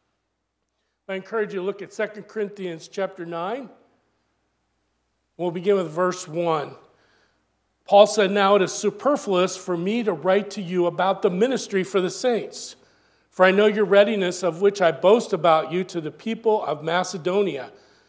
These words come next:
saying that Achaia has been ready since last year, and your zeal has stirred up most of them. But I am sending the brothers so that our boasting about you may not prove empty in this matter,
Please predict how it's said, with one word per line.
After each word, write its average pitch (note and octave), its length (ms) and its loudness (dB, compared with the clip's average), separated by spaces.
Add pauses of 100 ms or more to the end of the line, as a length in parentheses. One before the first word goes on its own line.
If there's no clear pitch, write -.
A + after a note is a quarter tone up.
(240)
saying G#3+ 400 6
that F#3 260 4
Achaia F3 520 4
has E3+ 440 -2 (480)
been E3+ 180 -2
ready F#3+ 360 4
since F#3+ 380 -6
last F3+ 440 0
year, G3+ 260 0
and E3+ 180 -4
your E3 140 -2
zeal F3+ 440 0
has E3+ 260 -4
stirred G3+ 340 -2
up F3+ 260 0
most E3 440 -2
of C#3+ 200 -2
them. D#3+ 300 -4 (840)
But E3 100 2
I G#3 160 6
am G#3+ 80 0
sending G#3 440 2
the E3+ 80 0
brothers F#3 540 2
so E3 140 -4
that D#3+ 240 0
our D3+ 160 -4
boasting G3+ 600 0
about E3+ 460 0
you F#3+ 120 -2
may D#3+ 180 -4
not E3+ 300 -4
prove F3+ 280 -2
empty E3+ 540 -6
in F3+ 140 -4
this G3 220 -2
matter, G#3+ 420 -4